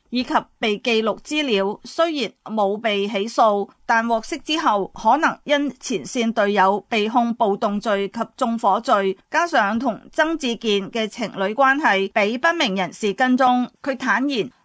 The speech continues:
擔心警方會追查同清算佢，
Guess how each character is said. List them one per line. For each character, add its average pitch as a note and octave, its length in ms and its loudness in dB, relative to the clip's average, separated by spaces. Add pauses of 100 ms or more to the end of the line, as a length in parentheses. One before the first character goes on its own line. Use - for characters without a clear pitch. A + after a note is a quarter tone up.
(120)
擔 E4 240 0
心 F4 220 0
警 A3+ 220 -2
方 D4 280 2
會 A#3 200 -2
追 C#4+ 240 -2
查 B3 420 -4
同 A3 220 -6
清 C#4+ 240 -6
算 A3 260 -6
佢， F#3 340 -4